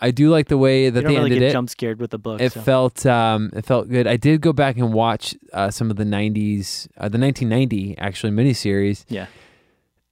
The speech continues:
Speaker 1: Oh,
Speaker 2: <laughs>
Speaker 1: it's
Speaker 2: It's hard
Speaker 1: really,
Speaker 2: now.
Speaker 1: it's really cheesy.
Speaker 2: It's really hard to
Speaker 1: really,
Speaker 2: watch
Speaker 1: really
Speaker 2: now.
Speaker 1: cheesy. Yeah.
Speaker 2: Yeah, Tim Curry's
Speaker 1: And
Speaker 2: rah, rah, rah.
Speaker 1: I j-, I, I, I, I respect it though, because it did frighten a generation of people.
Speaker 2: It did.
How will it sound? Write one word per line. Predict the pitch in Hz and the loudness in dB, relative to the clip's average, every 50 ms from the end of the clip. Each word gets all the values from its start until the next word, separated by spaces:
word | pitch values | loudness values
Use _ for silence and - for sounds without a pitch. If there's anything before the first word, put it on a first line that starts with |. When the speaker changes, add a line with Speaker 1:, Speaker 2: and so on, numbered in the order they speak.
| _ _ - | _ _ 0
Speaker 1:
Oh, | 131 139 135 123 110 95 101 - 113 107 - | 2 2 4 2 2 0 -4 -8 -12 -10 -8
Speaker 2:
<laughs> | |
Speaker 1:
it's | - 113 127 214 196 - - | -2 0 0 0 0 0 -2
Speaker 2:
It's | |
hard | 113 104 175 160 165 | -2 0 0 2 2
Speaker 1:
really, | 147 123 | 2 2
Speaker 2:
now. | 131 127 | 0 -2
Speaker 1:
it's | 117 - - - | -4 -8 -6 -4
really | 117 123 151 147 120 101 | 2 4 4 4 4 2
cheesy. | - - - 143 143 127 104 104 98 95 | -2 -2 0 2 2 2 2 0 0 0
Speaker 2:
It's | - 101 - | -2 -2 0
really | 175 180 175 | 2 2 2
hard | 170 165 160 | 2 2 2
to | 151 147 | 2 2
Speaker 1:
really, | 139 | 2
Speaker 2:
watch | 143 - - | 2 2 2
Speaker 1:
really | - 110 - | 2 2 2
Speaker 2:
now. | - - - 120 | 0 0 0 -2
Speaker 1:
cheesy. | 123 123 113 104 98 104 | -2 -2 -2 -2 -2 -2
Yeah. | 101 104 117 117 113 156 156 | 0 2 2 2 2 2 0
Speaker 2:
Yeah, | 143 | 0
Tim | 127 - - 165 151 | -2 -2 -2 -4 -2
Curry's | - 160 160 156 151 147 139 127 | 0 0 0 2 2 0 0 0
Speaker 1:
And | 127 143 147 240 | 0 2 2 2
Speaker 2:
rah, | 285 285 190 - _ | 2 0 -2 -4 _
rah, | 208 247 277 - - _ _ | 0 2 2 2 -4 _ _
rah. | - 196 214 240 | 0 2 2 4
Speaker 1:
I | 156 156 | 2 2
j-, | 147 175 - | 0 0 0
I, | 156 165 170 - - | 2 0 0 0 0
I, | 147 151 151 151 147 147 - | 0 0 2 2 2 0 2
I, | 127 139 139 135 135 - - _ _ _ _ _ _ _ _ | 2 2 4 4 2 0 -2 _ _ _ _ _ _ _ _
I | 123 127 | -2 0
respect | 123 120 131 127 - - - - - - 165 165 - - | 0 0 0 -2 -2 -6 -8 -8 -2 -2 -2 -2 0 0
it | 170 156 - 139 | 0 0 0 0
though, | 147 147 147 135 | 2 2 2 2
because | 135 127 - - 127 113 113 | 0 -2 -2 -2 -2 -2 -2
it | 113 101 | -4 0
did | 98 131 131 123 - | 2 0 0 0 0
frighten | - 139 123 82 113 | -4 -4 -4 -2 -4
a | 113 | -4
generation | 101 113 113 110 104 101 101 98 - 104 | -2 -2 -2 -2 -2 -4 -6 -6 -8 -10
of | 92 85 | -10 -10
people. | - 87 87 78 76 - _ _ - | -10 -12 -12 -12 -16 -16 _ _ -4
Speaker 2:
It | - | -2
did. | - 151 110 | -2 -2 -4